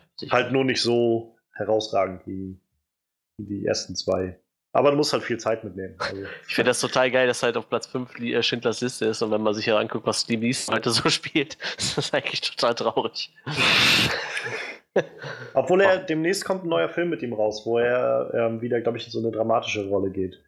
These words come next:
Speaker 1: Ja,
Speaker 2: Das
Speaker 1: das
Speaker 2: ist
Speaker 1: wird auch
Speaker 2: so ein
Speaker 1: nochmal Zeit,
Speaker 2: Bio-,
Speaker 1: glaub ich.
Speaker 2: so ein Biopic, wo er, ähm, oder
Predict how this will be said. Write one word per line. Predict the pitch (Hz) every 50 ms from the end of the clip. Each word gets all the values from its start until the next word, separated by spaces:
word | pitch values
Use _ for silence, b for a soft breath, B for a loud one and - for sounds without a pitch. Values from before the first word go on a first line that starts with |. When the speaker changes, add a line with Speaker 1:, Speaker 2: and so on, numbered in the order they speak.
| _ _ _ _ _ _
Speaker 1:
Ja, | - 113
Speaker 2:
Das | 104 107
Speaker 1:
das | 110 - - -
Speaker 2:
ist | - -
Speaker 1:
wird | - -
auch | 113
Speaker 2:
so | 110 107
ein | 127
Speaker 1:
nochmal | 113 110 107
Zeit, | 107 117 127 135
Speaker 2:
Bio-, | 139 131
Speaker 1:
glaub | 110 107 110 110 -
ich. | - _
Speaker 2:
so | - 120
ein | 117 117 107
Biopic, | 110 113 127 139 131 131 - - 123 120 117 - -
wo | - 113 113
er, | 110 113 113 113 113 110 107 - - -
ähm, | 110 104 104 104 104 104 104 -
oder | - 123 117 113 113 117 - -